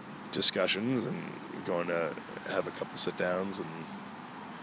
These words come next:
talk some stuff out. And I'd been working away and listening to the podcast, the, the Sincast, and they had taken a week to dedicate to mental health and shed light on that, and just the casualness and the,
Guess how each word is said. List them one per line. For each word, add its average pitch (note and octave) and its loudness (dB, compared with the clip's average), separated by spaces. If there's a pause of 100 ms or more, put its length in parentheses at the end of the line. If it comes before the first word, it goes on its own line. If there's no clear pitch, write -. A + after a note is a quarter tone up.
(360)
talk F#2 4
some E2+ 0
stuff D#2+ 2
out. E2+ 2 (1400)
And B2 6
I'd B2+ 6
been B2+ 4
working C3 6
away B2+ 6
and B2 4
listening A2+ 2
to G#2+ 2
the G2+ 0
podcast, A#2+ 4
the, - -4
the - -4
Sincast, G#2+ 2
and G#2 -2
they G#2+ 2
had A2 0 (920)
taken B2 4
a A2+ 4
week A2+ 2
to A2+ 4 (100)
dedicate A2 4 (140)
to A2 -4
mental G#2 -2
health - 0
and F2 -6
shed F#2+ 2
light F2 0
on F#2+ 0
that, A2+ 4
and F2+ -4 (580)
just - 4
the C#3+ 4
casualness C3 6
and F#2 -2
the, E2+ -2